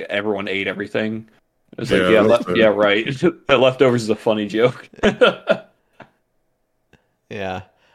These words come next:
Speaker 3: Um, is, was there anybody at the Base Tennessee, or just anybody that you've met up with in previous events, e-, either that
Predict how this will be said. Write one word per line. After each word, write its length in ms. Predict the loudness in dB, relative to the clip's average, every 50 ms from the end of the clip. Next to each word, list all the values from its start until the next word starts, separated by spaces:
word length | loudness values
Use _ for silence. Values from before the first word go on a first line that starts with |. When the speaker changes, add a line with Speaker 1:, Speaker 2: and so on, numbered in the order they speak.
| _ _ -2
Speaker 3:
Um, 640 | 0 2 2 2 2 0 0 -2 -4 -6 -10 -14 -18 _ _ _ _ _ _ _ _ _ _ _ _ -20 -20 _ _ _ _ _ _ _ _ -10
is, 140 | -8 -8 -10 -10
was 240 | -4 -2 -2 -2 -2
there 160 | -4 -6 -4
anybody 480 | -4 -4 -4 -4 -6 -6 -6 -4 -2 0
at 220 | 0 0 0 -2
the 60 | -6 -6
Base 320 | -4 -4 -4 -4 -6 -8
Tennessee, 500 | -10 -10 -10 -10 -10 -10 -8 -8 -8 -6
or 260 | -4 -4 -4 -4 -6 -8 -14
just 220 | -16 -16 -10 -8 -6
anybody 460 | -6 -4 -4 -2 -2 0 0 0 -2
that 180 | -2 -4 -4
you've 180 | -4 -8 -10 -6
met 220 | -4 -4 -2 -2
up 240 | -2 -2 -2 -4 -4
with 400 | -2 -2 -2 -2 -6 -10 _ _ _ _ _ _ _ _ _ _ _ _ -16
in 160 | -12 -12 -12 -10
previous 380 | -8 -8 -8 -8 -8 -8 -8
events, 420 | -8 -8 -8 -8 -8 -10 -14 -16 -20
e-, 80 | -20 -20 _ _ _
either 300 | -10 -8 -6 -6 -6 -6 -4
that 360 | -2 -2 -2 -4 -6 -12